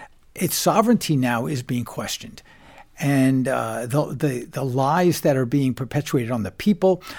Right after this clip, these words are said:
the overreach from the bureaucrats, all of these things are a, an incredible storm, a, a perfect storm coming upon the American people and the nation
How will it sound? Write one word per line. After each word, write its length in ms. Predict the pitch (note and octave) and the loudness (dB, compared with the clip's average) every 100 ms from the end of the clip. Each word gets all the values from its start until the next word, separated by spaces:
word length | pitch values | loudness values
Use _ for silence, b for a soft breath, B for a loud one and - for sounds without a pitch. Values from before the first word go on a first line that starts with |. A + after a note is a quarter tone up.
| B - | B -6
the 160 | B2 - | -6 0
overreach 640 | D#3+ E3 D#3 B2 F3 F3+ | 2 4 4 4 4 4
from 220 | - G#2 G#2 | -2 -6 -6
the 120 | - | -8
bureaucrats, 840 | - D3 G#3 G3+ G3 F#3+ E3+ - B B - - | -2 2 4 4 0 0 -2 -6 B B -20 -20
all 260 | - B3+ C#4+ | -2 2 2
of 80 | F#3+ | 4
these 220 | E3 - | 2 2
things 280 | E3+ D#3 D3 - | 2 2 0 -4
are 260 | C#3 B2 | -4 -4
a, 280 | - D3+ D3 - | -6 -8 -6 -4
an 200 | C#3+ - | -4 -4
incredible 880 | C#3 - - - G#3+ A3+ E3 D3+ A2+ B B B - _ _ _ - | -6 -8 -10 0 2 2 2 0 -2 B B B -20 _ _ _ -8
storm, 760 | - - - G3 G#3 B2 A2 | -4 -4 4 6 6 4 0
a, 240 | B2+ C3 - | -4 -6 -4
a 140 | A#2+ | -8
perfect 420 | - - - F3+ | -6 -4 -2 -2
storm 600 | - - - F3+ A#2+ F#2+ - B B | -2 -2 2 4 2 -2 -10 B B
coming 340 | - G3+ G#3 | 0 4 6
upon 520 | D3 - C#3 B2 A#2+ - B B - | 4 0 2 2 2 -2 B B -4
the 180 | B2+ B2+ | -2 2
American 500 | B2+ C3 C3 - A2+ | 2 4 2 0 -2
people 420 | - C3 A#2+ B2 | -2 -2 -4 -4
and 200 | D3+ A#2 | -2 0
the 60 | |
nation 560 | A#2+ A#2+ A2+ - A2 | 2 2 0 -2 -2